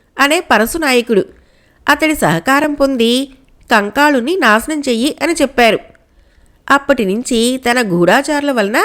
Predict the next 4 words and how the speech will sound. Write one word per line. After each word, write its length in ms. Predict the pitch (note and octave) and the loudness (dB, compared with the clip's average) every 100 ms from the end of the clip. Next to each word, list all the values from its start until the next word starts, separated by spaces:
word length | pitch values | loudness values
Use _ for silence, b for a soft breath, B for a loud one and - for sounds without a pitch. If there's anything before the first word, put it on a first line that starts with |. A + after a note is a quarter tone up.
| C5 - b b b A#3 | -2 -6 b b b 0
బడబాణుని 640 | A#3+ D4+ D4 D#4 D#4 D4 | 2 4 2 2 0 -2
గురించి 320 | C4 C4 E4 | -2 -2 -4
తెలుసుకుంటూనే 720 | A3+ G3 - C#4+ C4+ C#4 E4 | -2 -2 -2 -4 -2 0 2
ఉంది. 260 | C#4 A#3+ | 2 0